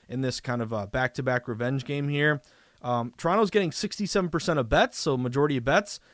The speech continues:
but they're also taking in ninety-two percent of the money. So that's a pretty good low bets, higher dollar bet split. Two-thirds of the bets, but a big share of the money,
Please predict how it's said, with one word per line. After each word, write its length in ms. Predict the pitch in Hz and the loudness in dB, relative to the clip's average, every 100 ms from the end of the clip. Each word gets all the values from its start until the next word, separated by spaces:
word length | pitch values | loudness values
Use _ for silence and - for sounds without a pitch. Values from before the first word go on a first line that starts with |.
| - | -16
but 60 | 143 | -4
they're 100 | 196 | -2
also 160 | 240 | 0
taking 360 | 254 247 208 185 | -2 -2 -2 0
in 200 | 180 151 | 0 0
ninety-two 560 | 127 160 190 185 - 170 | -2 -2 -2 -4 -6 -4
percent 380 | 156 - 151 | -4 -2 -2
of 80 | 131 | -2
the 60 | 113 | 0
money. 280 | 120 120 101 | 0 0 -4
So 140 | 147 | -8
that's 100 | - | -8
a 60 | 170 | -6
pretty 200 | 180 165 | -4 2
good 240 | 156 139 - _ _ | 2 2 -4 _ _
low 140 | 139 | -2
bets, 180 | 147 143 | 0 -2
higher 220 | 147 135 | 0 0
dollar 200 | 131 123 | 2 0
bet 220 | 110 139 - | 0 -2 -4
split. 320 | - 135 113 | -4 -4 -4
Two-thirds 400 | 175 170 160 139 | -6 -2 -2 0
of 40 | |
the 80 | 120 | -4
bets, 320 | 107 139 170 | -2 -2 -2
but 180 | - 117 | -6 -10
a 80 | 104 - - | -10 -14 -8
big 160 | 143 | -6
share 300 | - 139 131 - | -4 -2 -2 0
of 180 | 127 127 | -2 -2
the 80 | 110 | -2
money, 420 | 113 131 156 | 0 2 0